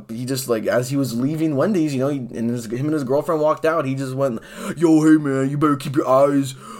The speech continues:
uh, to yourself," or something like that. So, uh, I just, you, you know, I don't need to get into all that right now, but, you know, he lost is basically the only thing I have to say to that. Um,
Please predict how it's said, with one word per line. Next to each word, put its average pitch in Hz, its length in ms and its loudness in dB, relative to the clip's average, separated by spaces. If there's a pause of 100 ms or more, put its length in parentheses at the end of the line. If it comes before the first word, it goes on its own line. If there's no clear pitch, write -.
(160)
uh, 123 180 2
to 156 140 -6
yourself," 147 460 2
or 123 80 -2
something 139 280 0
like 104 220 -6
that. 107 320 0
So, 117 320 0
uh, 104 500 -4
I 151 60 0
just, 135 320 -6
you, 160 220 -8 (120)
you 196 140 -4
know, 110 100 -4
I 107 140 0
don't 151 120 2
need 117 100 -6
to 95 60 -14
get 90 120 -14
into 90 160 -12
all 92 160 -4
that 92 120 -2
right 95 200 -2
now, 95 240 -4
but, 98 240 -4 (480)
you 135 140 -2
know, 110 240 -4
he 220 120 -2
lost 98 480 -2
is 101 140 -12
basically 113 400 -10
the 98 60 -8
only 101 120 -8
thing 104 120 -8
I 92 40 -4
have - 120 -10
to - 80 -10
say 101 340 -6 (300)
to 104 100 -4
that. 104 420 0
Um, 127 540 2